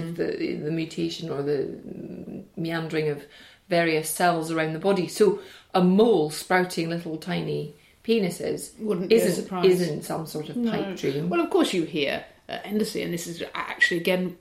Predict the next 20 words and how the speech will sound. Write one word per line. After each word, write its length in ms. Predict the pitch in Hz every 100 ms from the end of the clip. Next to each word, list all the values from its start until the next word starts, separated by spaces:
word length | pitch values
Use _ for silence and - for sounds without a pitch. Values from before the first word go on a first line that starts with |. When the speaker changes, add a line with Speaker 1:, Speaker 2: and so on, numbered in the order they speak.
| -
Speaker 2:
uh, 160 | 196 185
reasonably 340 | 196 180 175 165
common, 440 | 175 160 180 175
that 180 | 185 -
you'll 220 | 190 175
have 160 | 175 170
a 40 |
cyst 360 | 175 180 - 185
and 100 | 170
inside 400 | 165 170 165 165
you'll 80 |
find 260 | 165 165 165
teeth 280 | - 160 -
and 100 | 160
hair. 380 | 165 147 - -
And 140 | 170
then 100 | 160
if 120 | 160 165
you 80 |
look, 340 | 170 - -